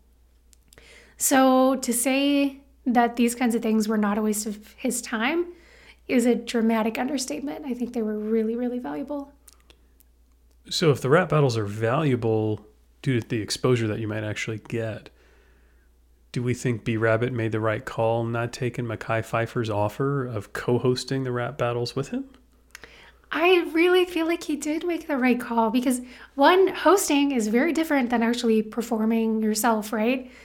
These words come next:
Speaker 1: We don't see Mekhi Phifer actually rapping that much in The Shelter. So if he wanted to continue honing his craft and keep working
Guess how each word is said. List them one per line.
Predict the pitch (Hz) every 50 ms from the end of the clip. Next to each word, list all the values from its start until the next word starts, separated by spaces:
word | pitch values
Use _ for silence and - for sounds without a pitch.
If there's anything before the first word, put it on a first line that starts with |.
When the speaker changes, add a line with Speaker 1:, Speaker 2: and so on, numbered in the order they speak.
| - - - _ _ -
Speaker 1:
We | 262 277
don't | 302 311 294
see | 294 - 277 277 285 285 277 277
Mekhi | 254 247 247 240 - 240 240 254 247
Phifer | 247 - 233 233 262 262 - 240 226 220 220 220 220 220 262
actually | 233 240 240 - - 240
rapping | 214 214 214 254 269 285 247 226
that | 214 226 240
much | 226 226 226 226 240
in | 202
The | 196 202
Shelter. | - - 247 285 277 - 277 330 349 330 - - _ _ _ _ - - _ _ _
So | - - - 277 254 247 240 240 220 214 214 202 202 - - - _ _ -
if | - 277 -
he | 294 285
wanted | 269 285 302 311 294 -
to | 262
continue | 254 - 240 226 226 - 262 254 254 233 226 220
honing | 220 262 254 254 254 226 226
his | 214 214 202 208
craft | - - - 269 285 302 240 220 220 208 - -
and | 269 214 208
keep | - - 226 240 -
working | 233 240 240 240 233 220 220 220 220 220